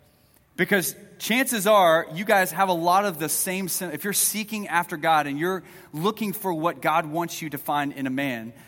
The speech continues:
then there's gonna be a lot of similar qualities that you guys are gonna be writing down. And then it gives you an opportunity to hold each other accountable to that, to encourage each other to seek after that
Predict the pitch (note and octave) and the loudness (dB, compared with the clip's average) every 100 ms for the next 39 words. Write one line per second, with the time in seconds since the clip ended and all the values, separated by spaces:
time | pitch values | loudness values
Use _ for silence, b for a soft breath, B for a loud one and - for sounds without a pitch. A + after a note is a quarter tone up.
0 | B B D#3+ F3+ A#3 G#3 G#3+ F3+ E3 D#3 | B B -2 0 0 0 0 2 2 4
1 | F3 G3 - - F#3 F3+ - F3+ F#3 D#3+ | 4 2 -2 -4 -4 -4 -4 -2 -2 -2
2 | C3 C#3 D3+ D#3 C#3+ C3 B2 A#2+ B2+ B2 | -6 -8 -6 -2 -4 -4 -6 -4 -4 -4
3 | C3+ B2+ - D3+ G3 B3 D#3 G#3+ G#3 G3 | -4 -4 -4 -4 -2 -2 -4 -4 -2 -2
4 | F#3 E3+ D#3 - F#3 D3+ C3+ D3 - E3+ | -2 -4 -6 -6 -4 -4 -6 -8 -8 -6
5 | E3 E3 C#3 A#2+ D3 C3+ A#2 A2+ - A2+ | -6 -6 -8 -8 -8 -8 -8 -12 -10 -10
6 | G#2+ - B B B F#3+ E3+ - G3 G#3 | -12 -18 B B B -6 -4 -6 -4 -4
7 | F#3+ E3+ F3+ C#3+ B2+ D3+ - - F3+ - | -4 -6 -4 -4 -6 -4 -4 -4 -6 -6
8 | C#3+ D3 - A#2 A2 G#2+ - | -6 -6 -8 -10 -10 -12 -18